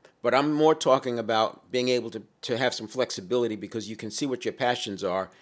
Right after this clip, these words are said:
You can read the marketplace, and things are changing so fast. And with the global economy and the internet and artificial intelligence, every two years, you could clearly set up a new operating model. Same basic fundamental business model,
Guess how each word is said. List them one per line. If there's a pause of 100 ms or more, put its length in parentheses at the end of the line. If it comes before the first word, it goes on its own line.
You
can
read
the
marketplace,
and
things
are
changing
so
fast. (360)
And
with
the (140)
global
economy
and (300)
the
internet
and
artificial
intelligence, (200)
every
two
years,
you
could
clearly (200)
set
up
a
new
operating
model. (280)
Same
basic (260)
fundamental
business
model,